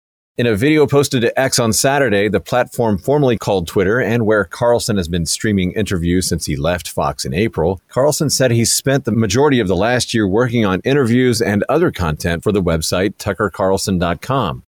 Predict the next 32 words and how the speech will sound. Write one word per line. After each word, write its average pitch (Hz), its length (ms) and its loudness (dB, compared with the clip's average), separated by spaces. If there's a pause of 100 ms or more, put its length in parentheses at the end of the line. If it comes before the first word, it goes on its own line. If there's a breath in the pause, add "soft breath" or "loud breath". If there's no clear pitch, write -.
(160)
He 82 160 -4
also 95 400 0
joked 92 380 0
that, 69 220 -2 (120)
quote, - 380 -2
"Time 131 340 -2
flies 135 500 -2
when 104 180 -2
you're 123 220 -2
unemployed." 95 800 -2 (380)
Carlson, 131 500 0
whose 87 260 -4
audience 104 640 0
while 107 340 2
at 95 100 0
Fox 117 380 -2
was 90 160 -2
twice 135 420 0
that 67 260 -4
of 65 80 -12
his 69 160 -10
competitors 85 600 -2
at 71 120 -8
C 104 200 -2
N 92 120 0
N 95 200 0
and 71 140 -2
M 78 100 -4
S 76 180 -4
N 71 100 -6
B 69 100 -8
C, 95 420 0